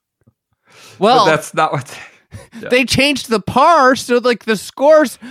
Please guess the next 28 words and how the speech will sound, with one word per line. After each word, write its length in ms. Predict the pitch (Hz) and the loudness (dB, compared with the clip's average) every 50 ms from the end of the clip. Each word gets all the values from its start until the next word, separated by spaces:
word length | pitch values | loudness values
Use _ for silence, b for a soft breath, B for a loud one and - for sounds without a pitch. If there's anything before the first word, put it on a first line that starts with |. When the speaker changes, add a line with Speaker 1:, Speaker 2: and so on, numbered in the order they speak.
| 262 B B | -20 B B
Speaker 1:
but 180 | 269 302 311 - | 0 0 2 2
all 260 | - 285 311 349 339 339 | 2 2 4 4 4 2
they 160 | 311 302 269 | 2 0 0
did 400 | 240 285 302 320 311 294 262 247 | 0 0 4 4 4 4 2 0
was 200 | 262 247 233 214 | -2 -2 -2 0
they 160 | 269 277 294 | 0 0 0
took, 300 | - - 285 294 294 - | 0 0 -2 -2 -2 -2
like, 160 | 285 269 254 254 | -2 -2 -2 -2
a 100 | 247 202 | -4 -6
five 380 | - - 262 254 277 277 262 | -4 -4 -2 0 0 0 0
hundred 380 | 254 262 277 262 277 269 226 220 | 0 -2 -2 -2 -4 -8 -8 -8
and 120 | 226 208 | -10 -10
forty 380 | - - 226 233 240 247 247 233 | -8 -4 0 0 2 0 0 -2
yard 380 | 220 233 220 220 226 214 202 | -2 0 2 2 0 0 -2
par 280 | - 202 208 208 214 214 | -2 0 0 2 2 0
five 580 | - - 202 190 190 202 220 240 240 - _ _ _ _ _ _ - - | 0 -2 -2 0 0 0 0 0 -2 -6 _ _ _ _ _ _ -6 -6
and 120 | 208 220 | -4 0
made 200 | 240 247 254 247 | 0 0 0 2
it 140 | 262 247 233 | 0 0 0
a 80 | 226 214 | 0 -2
four 400 | - - - 214 233 247 247 214 | -2 -6 -4 0 2 2 2 2
hundred 420 | 208 240 233 233 233 226 214 185 | 2 0 0 0 0 0 -2 -4
eighty 340 | - - 196 208 220 208 214 | -6 -4 -2 -2 -2 -2 -4
yard 420 | 202 190 190 185 185 185 185 170 | -4 -2 0 2 2 2 0 0
par 220 | - 185 185 190 180 | 0 0 0 0 0
four. 200 | - 214 190 B B B B B | -2 -4 -4 B B B B B
So 120 | - 240 214 | -8 -4 -2
they 160 | 269 269 | 0 -2